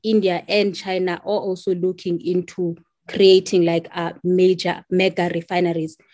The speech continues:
I understand that South Africa at this point in time, it is still contemplating where it should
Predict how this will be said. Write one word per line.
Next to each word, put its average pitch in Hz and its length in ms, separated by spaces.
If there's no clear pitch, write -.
I 208 120
understand 214 500
that 190 140
South 185 180
Africa 185 320
at 170 140
this 175 160
point 175 300
in 165 120
time, 175 340
it 175 100
is 170 120
still 208 240
contemplating 175 1000
where 180 260
it 175 180
should 165 240